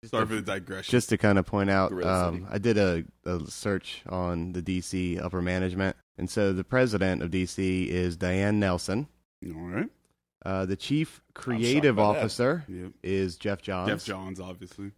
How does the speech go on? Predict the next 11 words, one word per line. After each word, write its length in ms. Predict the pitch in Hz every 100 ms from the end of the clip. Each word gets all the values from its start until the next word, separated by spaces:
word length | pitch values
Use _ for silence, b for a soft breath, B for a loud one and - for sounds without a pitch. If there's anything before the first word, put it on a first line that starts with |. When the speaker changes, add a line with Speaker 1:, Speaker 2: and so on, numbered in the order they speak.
| _ - -
Speaker 1:
And 500 | 98 95 95 95 87
Speaker 3:
Never 140 | 82
heard 60 | 87
Speaker 1:
the 220 | 101 98
Speaker 3:
of 60 | 90
him. 60 | -
Speaker 1:
co-publisher, 920 | 139 160 147 123 104 98 101 104 120 _ _
Dan 280 | - 98 92
Didio. 500 | 90 85 87 98 156 - _ 95
Speaker 2:
Oh, 80 |
boy. 300 | 90 85 98